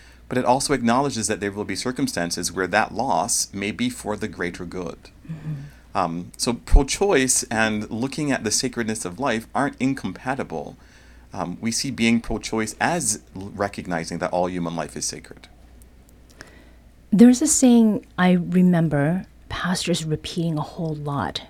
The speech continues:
Speaker 2: when I was a, a teen and young adult, um, and part of a, you know, Protestant church community. Um, and it was,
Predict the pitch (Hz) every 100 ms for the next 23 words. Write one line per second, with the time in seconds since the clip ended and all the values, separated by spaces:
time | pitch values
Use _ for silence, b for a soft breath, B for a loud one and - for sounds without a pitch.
0 | - - 170 160 156 160 151 147 143 -
1 | 160 - - 170 170 180 196 175 165 156
2 | 151 151 139 135 - b b b b b
3 | 165 156 147 - 165 165 - - 180 165
4 | - 160 151 147 143 156 160 139 - 185
5 | - 202 175 - 170 - - 143 - -
6 | - B B B - 180 147 139 160 233
7 | - b b b b b - 165 170 170
8 | 175 165